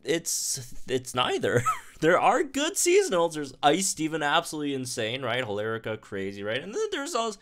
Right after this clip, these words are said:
some seasonals that are not, not that great, right? Um, Acerola, obviously, one of them, right? Um, in my opinion, I think s-,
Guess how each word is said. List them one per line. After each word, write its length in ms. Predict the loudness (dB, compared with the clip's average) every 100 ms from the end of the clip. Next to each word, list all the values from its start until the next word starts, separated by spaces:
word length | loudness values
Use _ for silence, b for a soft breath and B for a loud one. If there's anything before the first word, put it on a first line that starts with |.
| B B B
some 200 | -8 -4
seasonals 440 | -2 0 0 0
that 120 | 2 2
are 120 | 2
not, 400 | 0 -2 -4 -6
not 280 | -4 -2 4
that 220 | 4 4
great, 260 | 0 -2
right? 380 | 0 0 0 -2
Um, 720 | 0 0 0 -4 -10 -10 -12 -6
Acerola, 840 | -6 -6 -6 -4 -4 -4 -8 -12
obviously, 360 | -14 -16 -16 -14
one 160 | -10 -10
of 100 | -10
them, 140 | -12 -8
right? 220 | -8 -8 B B B B B
Um, 680 | -4 0 2 0 -4 -8 -12 -18 -20 _ _ _ _ _ _ -16 -8
in 60 |
my 120 | -2 -2
opinion, 300 | -2 -4 -6
I 60 |
think 200 | -6 -10
s-, 100 | -12